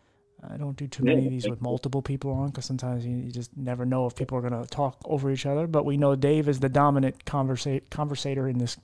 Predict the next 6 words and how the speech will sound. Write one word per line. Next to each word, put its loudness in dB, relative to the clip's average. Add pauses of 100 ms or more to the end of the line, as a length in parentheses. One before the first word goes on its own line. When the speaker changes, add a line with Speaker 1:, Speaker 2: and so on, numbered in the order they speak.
(200)
Speaker 1:
uh, -4 (260)
in -4
this -6
particular -8
incidences, -6 (320)
instance, -4